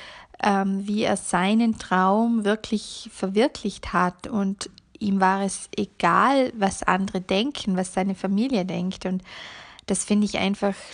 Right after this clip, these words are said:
der Wahnsinn. Und, äh, ihr müsst den Film sehen, das ist einfach sehenswert. Und ganz wichtig finde ich auch immer,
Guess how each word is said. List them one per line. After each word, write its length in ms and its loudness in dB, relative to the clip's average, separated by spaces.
der 140 2
Wahnsinn. 640 2
Und, 240 -2
äh, 100 -6
ihr 120 4
müsst 220 2
den 120 0
Film 220 0
sehen, 300 0
das 160 -6
ist 200 -8
einfach 340 -4
sehenswert. 840 -2
Und 280 0
ganz 280 4
wichtig 380 0
finde 180 2
ich 140 -2
auch 100 -4
immer, 300 0